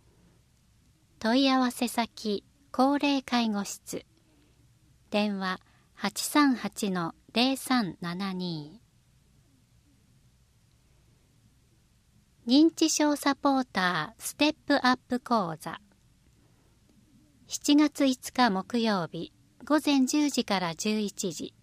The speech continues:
市立保健福祉センター四階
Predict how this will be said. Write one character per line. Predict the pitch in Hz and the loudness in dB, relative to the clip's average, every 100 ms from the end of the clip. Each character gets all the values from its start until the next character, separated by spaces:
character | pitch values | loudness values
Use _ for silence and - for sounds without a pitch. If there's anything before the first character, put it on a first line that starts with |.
| _ _ _ _ _ _ _ _ _ | _ _ _ _ _ _ _ _ _
市 | - 285 | -2 0
立 | 269 - 208 | 2 0 -2
保 | 196 | -2
健 | - 285 285 | 0 2 2
福 | 277 - | 0 -6
祉 | 269 269 | -2 -2
セ | - 262 | 2 2
ン | 226 | 0
タ | - 175 156 - | -2 -4 -4 -6
ー | - | -6
四 | 208 240 | -4 -4
階 | - 214 196 | -2 -2 -2